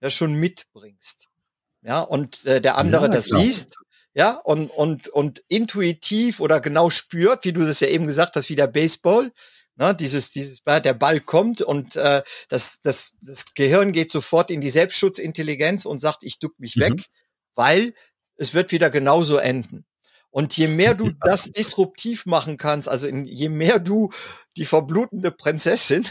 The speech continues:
Speaker 1: <laughs> wenn ich diese Metapher
Speaker 2: <laughs>
Speaker 1: mal jetzt übernehme,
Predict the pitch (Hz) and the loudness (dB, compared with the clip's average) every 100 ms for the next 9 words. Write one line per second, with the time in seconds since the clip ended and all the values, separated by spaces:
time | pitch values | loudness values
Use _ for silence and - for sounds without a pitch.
0 | - - - 180 - - 165 151 147 139 | -12 -14 -4 -2 -2 -2 2 2 2 0
1 | 135 147 - 151 135 139 143 196 - - | 0 -2 0 -2 0 -4 -4 -6 -8 -8
2 | - - - 147 147 143 165 208 151 156 | -12 -12 -10 0 2 4 4 2 2 0
3 | 262 | 0